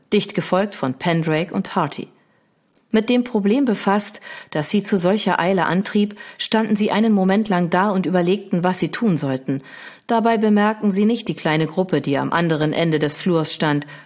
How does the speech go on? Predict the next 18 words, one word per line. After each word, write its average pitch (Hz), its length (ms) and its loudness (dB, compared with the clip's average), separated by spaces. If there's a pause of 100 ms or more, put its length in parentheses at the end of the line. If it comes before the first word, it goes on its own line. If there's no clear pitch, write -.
(160)
und 220 120 2
selbst 180 360 -2
wenn, 139 240 0 (260)
wäre 220 260 2
ihnen 190 280 2
so 180 100 0
leicht 170 380 0
nicht 202 260 0
aufgefallen, 165 720 0 (240)
dass 214 180 -2
es 220 120 -2
sich 208 180 -4
dabei 190 540 -2
um 220 100 0
den 233 220 -4
Compass 208 460 -4
Club 143 280 -4
handelte. 143 460 -2